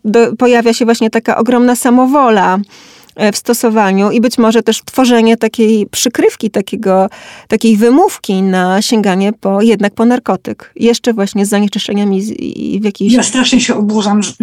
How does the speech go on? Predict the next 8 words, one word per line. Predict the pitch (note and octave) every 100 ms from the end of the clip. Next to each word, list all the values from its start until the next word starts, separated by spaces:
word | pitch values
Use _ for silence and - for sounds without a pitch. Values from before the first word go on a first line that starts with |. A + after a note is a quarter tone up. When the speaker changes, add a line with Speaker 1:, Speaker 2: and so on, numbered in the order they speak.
| G#3+
Speaker 2:
kiedy | - G3
się | - G#3
mówi, | G#3 F#3+
że | G#3
marihuana | G3 G3 - F#3 F3+
to | F#3
narkotyk, | F3 F3 E3 B3 B3
naprawdę. | C4 A#3 E3 D#3+ -